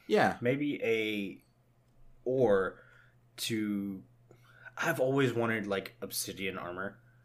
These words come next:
Speaker 2: just so you can get that black
Speaker 1: Mm-hmm.
Speaker 2: armor look. And here I am talking about
Speaker 1: Right.
Speaker 2: covering up my skin after I said I'm not doing that anymore, but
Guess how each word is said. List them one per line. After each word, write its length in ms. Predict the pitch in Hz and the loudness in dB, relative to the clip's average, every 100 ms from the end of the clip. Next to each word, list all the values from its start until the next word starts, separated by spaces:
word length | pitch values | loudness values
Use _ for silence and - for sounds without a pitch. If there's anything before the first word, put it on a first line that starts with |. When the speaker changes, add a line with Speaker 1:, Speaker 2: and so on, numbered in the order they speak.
| _ - | _ -6
Speaker 2:
just 180 | 104 - | -4 0
so 60 | |
you 80 | 113 | -2
can 80 | 107 | -2
get 160 | 104 | -2
that 280 | 101 95 - | 0 0 -2
black 320 | - 143 135 | 2 4 6
Speaker 1:
Mm-hmm. 160 | 113 104 | 4 0
Speaker 2:
armor 340 | 95 90 92 | -4 -4 -4
look. 380 | 95 98 104 - - - - | 0 0 0 -6 -18 -20 -6
And 220 | 104 104 98 | 0 2 4
here 160 | 135 | 6
I 80 | 127 | 6
am 120 | 113 | 6
talking 240 | 110 113 110 | 4 2 2
about 180 | 104 131 | 4 10
Speaker 1:
Right. 140 | 147 | 10
Speaker 2:
covering 220 | 113 107 | 10 6
up 100 | 101 | 0
my 120 | 95 95 | 0 -2
skin 320 | - 113 98 | 0 0 0
after 260 | 92 - 90 | -2 -4 -4
I 80 | |
said 260 | 85 113 95 | -2 0 0
I'm 120 | 107 | 2
not 240 | 165 160 139 | 2 2 0
doing 240 | 151 143 | 0 4
that 180 | 135 117 | 2 2
anymore, 360 | 117 117 107 92 | 0 0 0 2
but 320 | 104 98 | 2 2